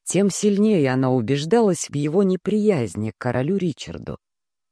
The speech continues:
Джеймс не производил впечатления глупца, и Анна гадала —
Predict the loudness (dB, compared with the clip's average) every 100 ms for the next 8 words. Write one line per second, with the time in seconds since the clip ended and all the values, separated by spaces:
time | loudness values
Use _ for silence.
0 | _ -10 0 2 2 0 -2 -4 -2 -2
1 | 0 2 2 0 -4 -8 -8 -4 -2 0
2 | -2 -2 -6 -6 -6 -6 -10 -20 -20 _
3 | -2 0 2 2 2 0 0 -2 -4